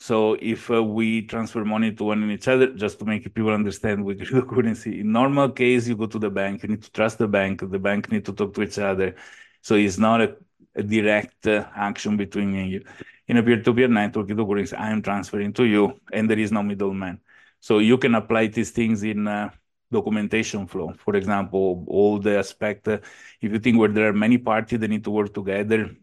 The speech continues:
even in different countries, so supply chain, uh, trade.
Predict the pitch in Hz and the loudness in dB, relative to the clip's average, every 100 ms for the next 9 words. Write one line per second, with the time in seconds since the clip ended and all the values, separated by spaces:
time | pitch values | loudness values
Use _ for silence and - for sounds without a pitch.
0 | - 123 120 117 110 110 120 113 104 101 | -4 0 4 4 2 -2 -4 -6 -4 -4
1 | 104 101 98 90 107 104 - 110 117 117 | -4 -4 -8 -4 -2 -2 -4 -4 0 0
2 | - 113 101 87 - _ - - _ - | 0 -2 -2 -4 -12 _ -20 -20 _ -2
3 | 98 95 - 113 117 113 98 80 - | 0 0 0 2 4 2 0 -4 -4